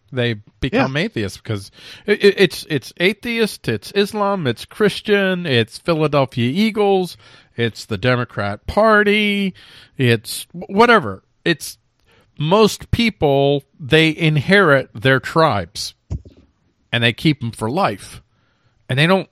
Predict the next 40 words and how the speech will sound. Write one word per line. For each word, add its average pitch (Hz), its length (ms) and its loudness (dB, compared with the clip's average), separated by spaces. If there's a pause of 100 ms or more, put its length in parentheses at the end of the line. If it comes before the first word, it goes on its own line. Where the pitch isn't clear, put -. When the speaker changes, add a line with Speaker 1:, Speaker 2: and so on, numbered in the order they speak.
(120)
Speaker 1:
critically 180 420 0
think 233 300 -4
about 87 380 -6
it. 92 180 -12 (100)
In, 113 300 -10
in 120 100 -6
my 139 220 -4
case, 104 360 -4
I, 113 220 -4 (640)
I've 110 140 -10
been 147 160 2
through 175 220 -2
a - 20 2
lot 123 160 -2
of 139 80 -12
tribes. - 640 -4
<laughs> - 60 -20 (800)
Speaker 2:
Yeah. 123 180 0 (400)
A-, 170 200 2
another 170 400 2
story 156 400 -2
on 143 140 -4
religion. 117 480 -2
I 113 60 0
used 123 180 -2
to 143 80 -6
go 131 160 2
to 120 60 0
this, 107 220 -2
uh, 101 360 0 (280)
discussion 123 300 2
Speaker 1:
Although 131 260 6
I, 107 40 -4
Speaker 2:
group. 98 300 -4 (200)
Speaker 1:
although 120 220 2
I 117 40 4
do 127 140 2
wanna 117 180 0
say 107 240 -4
I, 90 220 -6